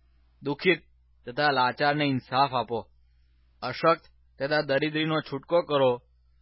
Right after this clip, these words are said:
દુષ્ટોના હાથમાંથી તેમને છોડાવો. તેઓ જાણતા નથી અને સમજતા પણ નથી, તેઓ અંધારામાં ભટકતા ફરે છે. પૃથ્વીના તમામ પાયા હાલી ઉઠ્યા છે.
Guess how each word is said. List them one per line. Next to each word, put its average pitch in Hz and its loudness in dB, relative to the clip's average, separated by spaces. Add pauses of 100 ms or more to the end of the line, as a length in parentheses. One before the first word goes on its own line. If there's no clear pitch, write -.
દુષ્ટોના 143 0
હાથમાંથી 139 -2
તેમને 131 -6
છોડાવો. 117 -8 (800)
તેઓ 143 0
જાણતા 147 2
નથી 165 -2 (300)
અને 156 0
સમજતા 160 0
પણ 147 -2
નથી, 107 -10 (580)
તેઓ 127 0
અંધારામાં 135 2
ભટકતા 127 -4
ફરે 107 -8
છે. - -20 (640)
પૃથ્વીના 151 0 (100)
તમામ 143 2
પાયા 139 2
હાલી 120 -4
ઉઠ્યા 156 0
છે. 117 -12